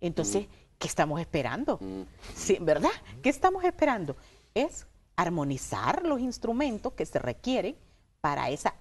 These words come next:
Speaker 1: libre circulación de la mercancía, por supuesto, con el cuidado siempre de tener los instrumentos que se neci-, que se necesitan, que se requieren para evitar que los evasores o los que andan en la búsqueda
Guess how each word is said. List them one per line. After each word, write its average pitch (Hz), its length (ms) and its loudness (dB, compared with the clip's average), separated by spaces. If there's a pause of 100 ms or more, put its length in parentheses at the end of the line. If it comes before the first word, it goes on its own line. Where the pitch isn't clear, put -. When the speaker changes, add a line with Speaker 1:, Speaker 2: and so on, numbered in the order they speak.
(120)
Speaker 1:
libre 294 480 2
circulación 180 760 -4
de 196 80 -2
la 196 120 -2
mercancía, 196 680 -4 (720)
por 175 160 0
supuesto, 285 720 -2 (420)
con 196 220 -2
el 175 100 -4
cuidado 147 480 -2
siempre 196 580 -4
de 175 140 0
tener 143 420 0
los 233 340 -4 (100)
instrumentos 175 1200 -2 (400)
que 170 80 -2
se - 200 0
neci-, 220 360 -4 (140)
que 170 100 0
se 175 160 -2
necesitan, 180 640 -4
que 175 100 -8
se - 140 -6
requieren 165 500 -4 (360)
para 131 340 -2
evitar 302 560 0 (180)
que 165 120 -2
los 151 140 -2
evasores - 720 -4 (340)
o 160 100 0
los 151 160 -2
que - 300 -4
andan 156 420 0
en 147 100 0
la 135 100 0
búsqueda 147 580 -2